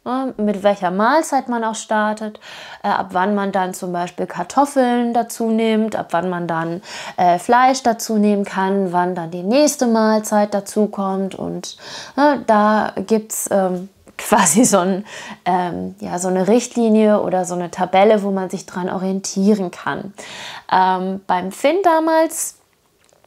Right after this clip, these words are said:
haben wir, ähm, auch so angefangen, also relativ klassisch, wobei ich gestehen muss, dass ich, ähm,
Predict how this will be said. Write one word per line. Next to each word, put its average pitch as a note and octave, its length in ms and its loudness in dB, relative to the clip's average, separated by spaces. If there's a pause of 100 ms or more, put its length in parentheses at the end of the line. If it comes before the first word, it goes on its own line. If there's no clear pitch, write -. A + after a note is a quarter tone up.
(280)
haben G#3+ 600 2
wir, F#3 540 -2
ähm, F3 540 -10
auch A#3 340 4
so C#4+ 380 2
angefangen, C#4+ 720 -2
also A3+ 200 0
relativ G#3+ 540 0
klassisch, E4 600 0 (400)
wobei A3+ 340 4
ich B3+ 120 -2
gestehen D4 600 0
muss, C#4+ 320 2
dass A#3+ 300 2
ich, - 480 -4
ähm, A3 520 2